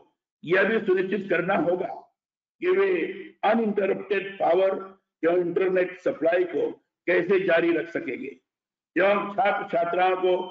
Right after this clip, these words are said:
कम से कम खर्च में इंटरनेट data उपलब्ध करवा सकेंगे।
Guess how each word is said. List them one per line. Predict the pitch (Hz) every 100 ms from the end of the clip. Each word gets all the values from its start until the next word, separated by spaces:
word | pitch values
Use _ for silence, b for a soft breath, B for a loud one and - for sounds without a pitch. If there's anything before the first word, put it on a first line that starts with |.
| - - _ -
कम | 190 190
से | 175
कम | - 190 -
खर्च | - 190 196
में | 156 147
इंटरनेट | 147 - - _ 160 170 185 190 185 -
data | 175 175 151 135 - - _
उपलब्ध | 156 165 170 170 - _
करवा | - 151 160 151 - -
सकेंगे। | - 143 - - -